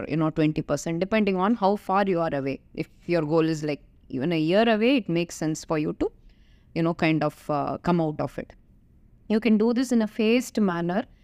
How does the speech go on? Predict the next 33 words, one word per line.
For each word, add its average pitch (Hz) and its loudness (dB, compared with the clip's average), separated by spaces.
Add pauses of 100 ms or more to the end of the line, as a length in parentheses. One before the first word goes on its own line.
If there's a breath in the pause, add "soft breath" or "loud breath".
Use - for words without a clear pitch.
(280 soft breath)
Uh, - 0
you 190 2
know, 190 0
um, 165 0
uh, 82 -4 (380)
you 226 2
don't 240 4
have 214 -2
to 196 -2
worry 185 -2
too 262 2
much 277 2
about 208 -2
immediately 233 2
exiting 175 -2
all 156 0
of - -8
them. 254 -4 (380 soft breath)
Maybe 240 4
in 214 4
two, 202 0
three 170 -2
months 156 -2
or, 151 -4
uh, 156 -2
you 156 -4
know, 156 -2
or - -2
tranche 170 -2
of 156 -4
four, 175 -2
five 175 -4
months, 165 -2